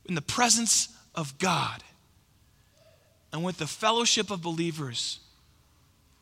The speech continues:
who's gone before us. Now that's a gift worth celebrating, isn't it? Let's pray.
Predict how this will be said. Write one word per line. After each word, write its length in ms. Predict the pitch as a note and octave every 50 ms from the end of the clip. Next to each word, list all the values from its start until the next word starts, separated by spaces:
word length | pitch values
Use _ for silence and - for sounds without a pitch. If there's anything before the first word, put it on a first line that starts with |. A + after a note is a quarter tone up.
| _
who's 200 | - D#3+ D3 C3+
gone 280 | - D3+ D3+ D#3 D#3+ D3
before 360 | C#3 C3+ - - D3 C3 B2+
us. 440 | B2 - - - - - - - - - _ _ _ _ _ _ _ _ _ _ _ _ _ _ _ _ _ _ _ _ _ _ _ _ _ _ _ _ _ _ _ _ _ _ _ _ _ _ _ _ _ _ _ _ _ _ -
Now 120 | B2 C3+
that's 500 | C#3+ E3+ G3 G#3+ - - - - - - - - - -
a 100 | D3+ B2+
gift 640 | A#2 C3 E3+ E3+ B2+ A2+ - - - - - - - _ _ _ _ _ _ _ _ _ _ _ _ _ _ _ _
worth 180 | - B2 B2+ -
celebrating, 680 | - - - C#3 C#3+ B2+ G#2+ A2 A2 G2 F2+ F#2 G2+ - - - -
isn't 220 | - A2+ A#2 B2
it? 140 | C3+ D#3 - - - _ _ _ _ _ _ _ _ _ _ _ _ _ _ _ _ _ _ _ _ _ _ - - - - _ _ _ _ _ _ _ _ _ _ _
Let's 180 | - B2 B2 -
pray. 240 | - - A2+ F2+